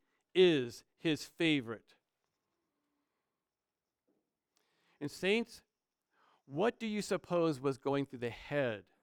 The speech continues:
of Noah and his family when all this was going on? Those forty days. Horror?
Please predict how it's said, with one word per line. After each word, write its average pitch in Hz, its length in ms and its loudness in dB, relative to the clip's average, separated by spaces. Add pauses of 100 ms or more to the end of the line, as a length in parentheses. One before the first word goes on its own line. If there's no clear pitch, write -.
(680)
of 127 180 -8
Noah 131 420 0
and 117 120 -8
his 117 120 -10
family 117 480 -8 (540)
when 131 180 -12
all 127 160 -2
this 120 200 -10
was 110 120 -16
going 110 320 -10
on? 101 200 -10 (1080)
Those 131 160 -8
forty 123 340 -8
days. 107 320 -8 (1700)
Horror? 151 360 -4